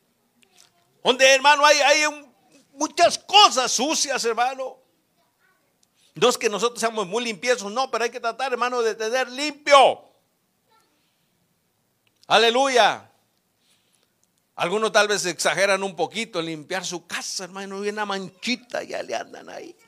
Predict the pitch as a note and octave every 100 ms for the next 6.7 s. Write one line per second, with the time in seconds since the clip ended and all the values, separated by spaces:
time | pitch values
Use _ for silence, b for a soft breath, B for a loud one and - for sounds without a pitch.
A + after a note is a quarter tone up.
0 | _ _ _ _ _ _ _ _ _ -
1 | A#3 E4 E4+ C4+ D4+ C#4+ E4 C#4+ A#3 B3+
2 | C#4+ C4 D#4+ C#4+ A3 G#3 A#3 C4 B3+ -
3 | - E4+ E4 C#4 A#3 B3+ B3+ - B B
4 | A#3+ C4+ C4+ B3 B3+ D4 D#4 C#4+ - C4+
5 | B3+ B3 A3 C#4+ D4+ D4+ C#4+ A#3 A#3+ D4
6 | C4+ A#3+ C#4+ C#4+ C4+ C4+